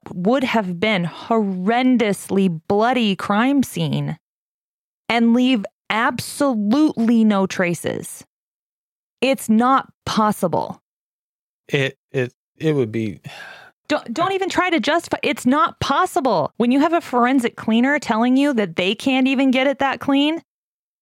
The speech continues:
Speaker 1: it's not possible.
Speaker 2: Not without it being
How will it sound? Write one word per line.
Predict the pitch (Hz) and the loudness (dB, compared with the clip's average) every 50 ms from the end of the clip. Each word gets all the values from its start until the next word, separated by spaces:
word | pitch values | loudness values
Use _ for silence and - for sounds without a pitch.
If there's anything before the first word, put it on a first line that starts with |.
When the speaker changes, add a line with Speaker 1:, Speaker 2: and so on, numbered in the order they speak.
| _ _ _ _ _ _ _ | _ _ _ _ _ _ _
Speaker 1:
it's | - 254 262 - - | -4 -4 -4 -2 0
not | 226 233 240 220 185 - - | 0 0 2 0 -2 -4 -2
possible. | - 220 214 202 - - 180 - 87 - - 175 - _ _ _ _ _ _ _ _ _ _ _ _ _ _ _ _ _ _ _ | -2 0 0 0 -2 -4 -4 -4 -4 -4 -6 -10 -12 _ _ _ _ _ _ _ _ _ _ _ _ _ _ _ _ _ _ _
Speaker 2:
Not | - 170 180 180 | -2 0 0 0
without | 175 170 147 165 160 151 | 0 0 2 4 4 4
it | 143 127 | 2 2
being | 131 135 131 127 | 0 -2 -2 -2